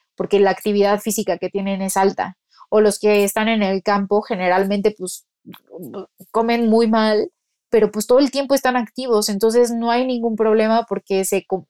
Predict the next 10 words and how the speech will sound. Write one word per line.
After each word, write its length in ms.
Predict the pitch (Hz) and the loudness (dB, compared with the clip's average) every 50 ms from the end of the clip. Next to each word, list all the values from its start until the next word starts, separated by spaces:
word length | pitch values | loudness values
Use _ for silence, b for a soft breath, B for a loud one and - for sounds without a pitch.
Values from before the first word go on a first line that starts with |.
| _ - | _ -12
se 260 | - - 214 202 - | -8 -6 -6 -6 -6
compensa. 720 | - 196 190 196 - 220 226 226 214 - - - - _ b b b b b b | -6 -10 -8 -6 -2 -2 -2 -2 -2 -6 -6 -10 -12 _ b b b b b b
El 160 | - 220 208 | -2 -2 0
problema 500 | 220 214 214 208 208 220 226 220 226 233 | 2 2 2 4 4 2 2 2 0 0
viene 400 | 226 233 226 220 208 220 226 233 233 - | 0 0 0 0 0 0 0 0 -2 -2
cuando 320 | - 196 190 185 185 196 190 | -4 -4 -4 -2 -4 -4 -4
no 140 | 190 208 208 | -2 0 2
hay 160 | 220 240 233 | 4 4 2
actividad 540 | 226 214 - - 196 190 190 180 185 196 190 | 2 0 -4 -8 -6 -4 -4 -2 -4 -4 -6
física 680 | - - 208 - - 220 - - 208 202 220 240 - | -6 -8 -8 -6 -6 -8 -4 -2 -2 -2 -2 -2 -6